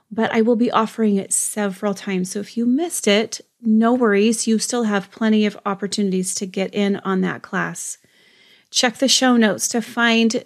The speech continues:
the dates and times for that. Now, this type of breathing that I teach, it is a workout for your nervous system. I want you to think of your nervous system as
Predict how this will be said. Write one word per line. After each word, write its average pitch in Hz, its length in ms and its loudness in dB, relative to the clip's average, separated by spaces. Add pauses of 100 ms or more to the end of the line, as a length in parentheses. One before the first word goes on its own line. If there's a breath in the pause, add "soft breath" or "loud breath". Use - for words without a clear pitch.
the 220 200 -2
dates 190 420 -2
and 202 180 -6
times 180 440 -4
for 185 160 -6
that. 170 360 -10 (680 soft breath)
Now, 214 240 2
this 277 320 0
type 381 280 0
of 302 200 0
breathing 208 480 2
that 190 120 0
I 185 120 2
teach, - 600 -8 (480)
it 254 160 2
is 302 160 0
a 302 140 0
workout 233 880 -2 (100)
for - 200 -4
your 214 200 4
nervous 190 380 0
system. 185 560 -6 (920 soft breath)
I - 320 -16
want 294 140 -4
you 403 80 4
to 370 60 4
think 339 180 2
of 269 140 2
your 262 100 4
nervous 220 340 2
system 240 560 0
as 208 480 0